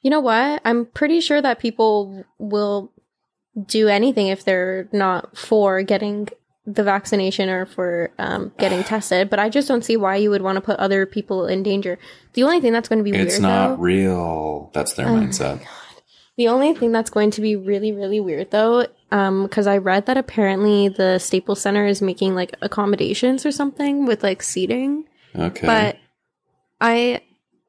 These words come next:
Speaker 1: so if all goes well, I'm supposed to go to a concert in September.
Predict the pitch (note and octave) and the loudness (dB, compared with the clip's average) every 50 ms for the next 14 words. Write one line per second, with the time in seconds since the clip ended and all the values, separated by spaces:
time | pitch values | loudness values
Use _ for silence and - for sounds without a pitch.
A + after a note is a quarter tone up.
0 | _ _ A#3 - - B3 A#3 A3+ - - A#3 C4+ C#4+ - - G#3+ G#3+ G#3+ A3 G#3 | _ _ -10 -4 -2 0 0 -2 0 2 0 2 2 2 2 2 2 2 2 2
1 | G#3+ G3+ G3 G3+ G3 - G3+ G3 D3 C#3 C#3+ F3 G3+ A3 - _ _ _ A3 A3 | 2 2 2 2 0 0 0 2 2 0 -2 -4 -6 -8 -12 _ _ _ -2 -2
2 | G#3+ - G#3+ A#3 A3 A3 A3 - B3+ B3+ A#3 - G#3 G3+ G3+ G3 G3 - - F#3+ | -2 -2 -2 -2 -2 -2 0 0 -2 0 0 0 2 2 2 2 0 -2 -4 -4
3 | F#3 F#3 - - G3+ G3 - - G3 G3 G3 G3 G3+ - F#3 - - G#3+ G3 F#3+ | -4 -4 -2 -2 -2 -2 -2 -2 -2 -2 -2 -4 -4 -6 -8 -4 -2 -2 -2 0
4 | E3 - - - - | -2 -4 -4 -6 -10